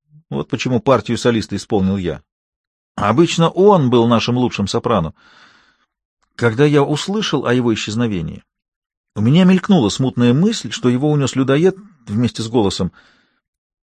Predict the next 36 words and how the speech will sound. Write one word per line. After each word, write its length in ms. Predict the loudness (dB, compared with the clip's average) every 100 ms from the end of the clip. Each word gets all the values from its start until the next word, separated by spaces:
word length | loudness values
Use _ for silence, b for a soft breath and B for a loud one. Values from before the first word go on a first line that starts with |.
| _ -2
а 180 | 2 2
на 100 | 2
следующий 360 | 0 0 -2
год 200 | -2 0
у 40 | 0
меня 200 | 0 0
начал 260 | 0 -2
ломаться 380 | 0 0 0 -4
голос, 440 | -2 -2 -4 -10 -12
и 140 | -10
я 120 | -6 -4
больше 260 | -4 0
не 120 | 0
пел 160 | 0 -2
в 60 | -2
хоре. 340 | -4 -4 -6 _ _ _
Мои 200 | -2 0
тревоги 360 | 0 -2 -2 -2
улетучились. 680 | -4 -4 -6 -8 -10 -12 -18 _ _ _ _ _ _ _ _ _ _ _ _
Волокин 460 | 0 2 4 2 -2 _ _
одним 500 | -2 -2 2 2 2
глотком 560 | 4 2 2 0 0 0
осушил 440 | -4 -4 -4 -4
кружку, 520 | -2 -4 -4 -4 -6 -8 -4
кофе 240 | -4 -2
был 160 | -4 -4
ещё 180 | -2
горячим, 420 | 0 2 2 0 0
но 80 | 0
сам 340 | -2 -2 0
он 140 | 2 2
оледенел. 640 | 0 -2 -4 -4 -6 -8 _ _ _ _ _ _ _ _ _ _ _ _
Он 160 | 0 2
думал 300 | 4 4 4
о 80 | 4
Жаке, 540 | 2 0 0 0 0